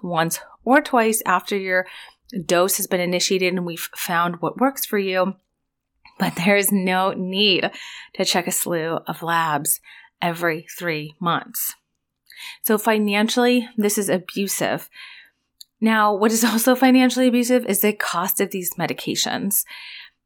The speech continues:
Patients will tell me they cost anywhere up to several hundred dollars to several thousand dollars for each round. That is mind-blowing.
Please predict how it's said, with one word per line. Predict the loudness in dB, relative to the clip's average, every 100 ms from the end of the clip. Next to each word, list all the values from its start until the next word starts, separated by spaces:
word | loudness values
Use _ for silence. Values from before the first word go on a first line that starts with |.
| -6
Patients | 0 2 2 2
will | 0
tell | -2 0 4
me | 4
they | 2
cost | 0 0 0
anywhere | -4 -4 0 0 0
up | -4 -2
to | 0 2 2 -2 -6 -18 -12 -2
several | 0 2 2
hundred | 0 0 2
dollars | 4 4 4 0
to | -2
several | 0 0 0
thousand | -4 -6 2 4 4 2 0
dollars | 0 0 0 -2 -4 -4
for | -6 -6
each | -6 -8 -6 -8 -10 -4
round. | 0 0 0 -6 -12 -20 -20 _ _ _ -4
That | 0
is | 0 0 -4
mind-blowing. | -8 -2 0 2 2 2 2 -2 -10 -6 0 0 0 -4 -8